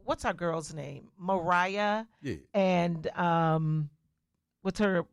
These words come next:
Speaker 1: partner's
Speaker 2: Was it
Speaker 1: name?
Speaker 2: Kiara?
Speaker 1: Kiara, that's right. Mariah and Kiara, they've been here before, and they are right now featuring, um, being featured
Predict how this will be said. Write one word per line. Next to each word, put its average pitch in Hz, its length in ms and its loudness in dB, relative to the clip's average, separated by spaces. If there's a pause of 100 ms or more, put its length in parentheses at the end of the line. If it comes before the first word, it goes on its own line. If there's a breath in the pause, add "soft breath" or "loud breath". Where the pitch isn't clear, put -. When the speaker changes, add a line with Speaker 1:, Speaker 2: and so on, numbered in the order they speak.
Speaker 1:
partner's 185 400 -4
Speaker 2:
Was 196 80 -10
it - 20 -4
Speaker 1:
name? 190 340 -4
Speaker 2:
Kiara? 120 320 -8 (220)
Speaker 1:
Kiara, 175 380 2
that's 185 200 -2
right. - 180 -4
Mariah 202 520 2
and 220 160 -6
Kiara, 180 440 -4
they've 160 200 -6
been 202 160 -4
here 208 160 -2
before, 165 600 -2 (440 soft breath)
and 185 400 0
they 214 380 0
are 175 180 4
right 180 320 0
now 180 240 2 (220)
featuring, 165 760 -2 (120)
um, 160 360 -2
being 233 380 0
featured 156 840 -2